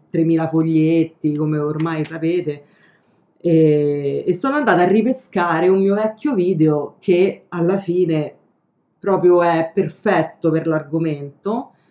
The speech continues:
appunto, della crudeltà del narcisista. <laughs> Mi sono segnata gli appunti e, eh, vi parlerò della crudeltà del narcisista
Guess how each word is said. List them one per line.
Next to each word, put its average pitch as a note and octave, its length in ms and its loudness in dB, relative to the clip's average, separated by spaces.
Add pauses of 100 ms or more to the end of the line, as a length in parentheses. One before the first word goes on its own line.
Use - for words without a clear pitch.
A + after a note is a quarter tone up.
(380)
appunto, D#3+ 480 -4
della D3 220 -2
crudeltà D#3 500 -4
del D3 200 -6
narcisista. A#3+ 680 -4
<laughs> - 20 -2
Mi G3 120 4
sono G3+ 160 4
segnata G#3 520 -2
gli A3+ 120 -4
appunti G3 840 -4 (840)
e, D4+ 380 0
eh, D3+ 800 0
vi D3+ 380 -2
parlerò G#3 480 0
della D#3+ 240 -2
crudeltà F#3+ 460 -2
del D3+ 180 -4
narcisista E3 960 -6